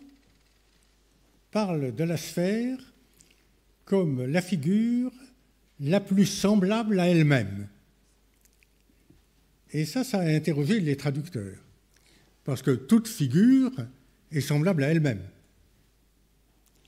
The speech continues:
Mais Platon introduit cette idée après avoir introduit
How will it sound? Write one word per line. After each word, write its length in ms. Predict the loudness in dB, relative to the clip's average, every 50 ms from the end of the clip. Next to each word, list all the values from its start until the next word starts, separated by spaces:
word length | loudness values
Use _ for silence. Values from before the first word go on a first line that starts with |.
| _ _ _ _ _ _ _ _ _ _ _ _ _ _ -2
Mais 320 | 0 0 0 0 -2 -6 -12 -20 -20 _ _ _ _ _ _ _ _ _ _ _ _ _ _ _ _ _ _ _ _ _ _
Platon 680 | -6 -4 -4 -6 -2 0 2 2 2 2 0 -2 -6 -10 -14 -18 _ _ _ _ _ _ _ _ _ _ _ _ _ _ _ _ _ _ -2
introduit 580 | -2 -2 -2 -2 -2 -4 -4 -2 -2 -2 -2 -4
cette 300 | -4 -6 -8 -8 -6 -6
idée 500 | -6 -2 0 2 2 2 2 0 -2 -6 -12 -20 _ _ _ _ _ _ _ _ _ _ _ _ _ _ _ _ _ _ _ _ _ _ _ _
après 720 | -4 -4 -4 -4 -8 -6 -4 -2 0 0 0 0 -2 -4
avoir 440 | -4 -4 -2 0 0 2 2 2 2
introduit 840 | 0 0 0 -2 -4 -4 -2 0 0 0 0 2 0 -2 -4 -6